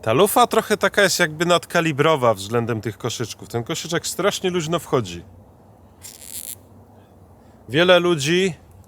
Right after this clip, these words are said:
wiele osób mówi, że Pedersoli, czyli producent tej broni, trochę tak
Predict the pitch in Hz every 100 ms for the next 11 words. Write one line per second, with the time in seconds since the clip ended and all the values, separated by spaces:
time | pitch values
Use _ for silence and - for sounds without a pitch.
0 | - 156 156 139 143 - 180 160 151 147
1 | 175 139 143 151 151 - - _ _ _
2 | _ - - - - - - - - -
3 | _ - - 131 143 139 - 143 127 151
4 | - - 131 123 135 131 135 131 110 -
5 | 117 110 110 110 135 151 - - - -
6 | - - - 151 156 156 170 160 - -